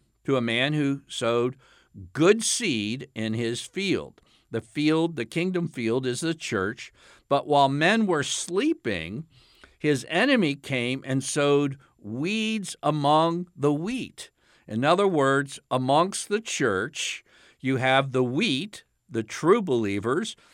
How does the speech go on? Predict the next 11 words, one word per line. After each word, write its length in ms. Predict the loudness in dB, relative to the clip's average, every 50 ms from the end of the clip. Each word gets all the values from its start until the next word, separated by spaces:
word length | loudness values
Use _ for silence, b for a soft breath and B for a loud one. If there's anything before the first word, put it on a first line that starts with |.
| b b b b _ -2
and 240 | 0 0 2 2 2
you 140 | 2 2
have 500 | 4 2 2 2 2 2 2 0 -2 0
the 120 | 0 2 2
weeds 580 | 2 0 -2 -2 -2 -2 -2 -2 -2 -4 -6
or 160 | -6 -4 -4 -4
the 120 | -4 -4
tares, 760 | -6 -8 -6 -4 0 2 4 4 4 4 2 0 -2 -4 -8 b b b b b b b b
the 140 | -2 0 0
false 480 | 0 -2 -4 0 4 4 4 4 2 -4
believers. 800 | _ -2 -2 0 0 0 -2 -2 -4 -8 -12 -20 -20 -20 -20